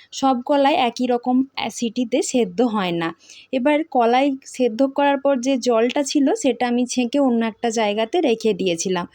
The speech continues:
ওটা কিন্তু ফেলে দেবার দরকার নেই। ওই জলটা দিয়ে দিলাম। এরপর গ্রেভিটা আরও কিছুক্ষণ একটু ফুটতে দেব। এখন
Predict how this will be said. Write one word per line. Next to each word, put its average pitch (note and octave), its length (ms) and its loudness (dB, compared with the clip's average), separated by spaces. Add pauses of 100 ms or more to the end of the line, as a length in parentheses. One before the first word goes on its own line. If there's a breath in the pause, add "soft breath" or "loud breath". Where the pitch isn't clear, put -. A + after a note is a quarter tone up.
(300 loud breath)
ওটা C4+ 220 2
কিন্তু C#4+ 280 4
ফেলে B3 320 2
দেবার A3 320 2
দরকার F#3+ 360 0
নেই। F3 220 -6 (100)
ওই C4 200 4
জলটা A3+ 400 2 (100)
দিয়ে G3 200 2
দিলাম। E3+ 320 0 (1040)
এরপর D4 420 4
গ্রেভিটা C#4+ 560 4
আরও B3 240 2
কিছুক্ষণ C#4 540 0
একটু B3+ 280 0
ফুটতে A3+ 460 0
দেব। E3+ 220 -2 (920)
এখন C4 320 0